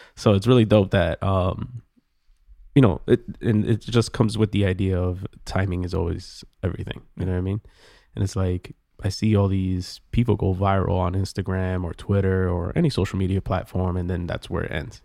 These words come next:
Speaker 1: You
Speaker 2: Yeah.
Speaker 1: know what I mean? And then it's up to you what you wanna do with that. Like,
Speaker 2: We
Speaker 1: a perfect example is Doja Cat.
Speaker 2: Oh, yeah,
Speaker 1: Doja
Speaker 2: yeah.
Speaker 1: Cat went viral with that
Speaker 2: The
Speaker 1: "Bitch,
Speaker 2: cow.
Speaker 1: I'm a Cow"
Speaker 2: Yeah,
Speaker 1: song.
Speaker 2: yeah, yeah.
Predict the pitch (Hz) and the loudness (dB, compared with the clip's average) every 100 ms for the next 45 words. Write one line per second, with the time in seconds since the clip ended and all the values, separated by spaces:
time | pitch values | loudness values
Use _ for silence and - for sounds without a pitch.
0 | - 92 90 92 104 - _ - - _ | -8 -4 -4 -4 -6 -8 _ -20 -20 _
1 | - 95 92 92 90 _ _ - _ _ | -2 0 0 -2 -6 _ _ -20 _ _
2 | _ _ 107 104 - 98 104 90 78 98 | _ _ 0 0 2 2 2 2 0 0
3 | 95 90 - - - - - - _ _ | 0 0 -4 -6 -6 -8 -10 -12 _ _
4 | _ _ - 123 - 110 107 95 95 107 | _ _ -4 -4 2 2 2 0 0 0
5 | 92 92 87 104 - - - - - - | 0 -2 0 0 0 -6 -8 -8 -18 -20
6 | _ - 139 151 92 110 - 107 104 - | _ -6 -4 -2 0 0 0 0 0 -4
7 | _ 92 92 90 95 92 92 92 - 90 | _ -6 -4 -2 0 0 -2 -4 -4 -4
8 | 90 - 101 - - 95 98 98 98 95 | -6 -8 -12 -10 -6 -4 -2 0 -2 -2
9 | 90 92 95 104 104 110 110 110 107 | -2 -2 -2 0 2 2 0 -4 -8